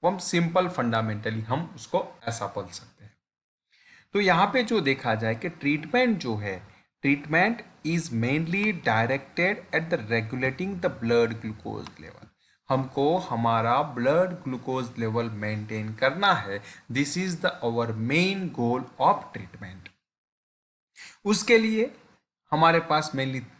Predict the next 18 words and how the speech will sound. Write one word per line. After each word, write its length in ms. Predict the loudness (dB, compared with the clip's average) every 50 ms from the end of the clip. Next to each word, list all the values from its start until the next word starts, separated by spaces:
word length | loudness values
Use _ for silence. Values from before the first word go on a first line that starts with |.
| _
तीन 260 | -2 2 2 4 2 2
तरीके 400 | 2 0 0 0 0 -2 -6 -6
की 180 | -4 -2 -2
मैनेजमेंट 760 | 0 2 2 2 2 2 2 0 0 0 2 2 2 0 0
थेरेपी 380 | 0 0 2 2 0 -2 -4 -8
दी 200 | -6 -6 -6 -4
गई 220 | -4 -4 -6 -6
है। 260 | -6 -6 -8 -8 -8 -10 -14 -20 _ _ _ _ _ 2
एक 280 | 4 4 4 4 0 -8 -18 -16 -8
जो 120 | -6 -4 -2
बात 340 | 4 6 6 6 4 2 0
करें, 240 | -2 0 0 -2 -4 -8 -8 -6
this 180 | -6 -4 -4 -6
is 140 | -6 -2 -2
the 380 | -2 -2 -2 -4 -8 -6 -6 -8 -8 -12 -16 _ _ _ _ _ _ _ 2
diet 300 | 4 6 6 6 4 2 2 2
control 380 | 2 2 0 0 0 0 0
therapy। 480 | 0 -2 -2 -2 -2 -2 -2 -4 -6 -12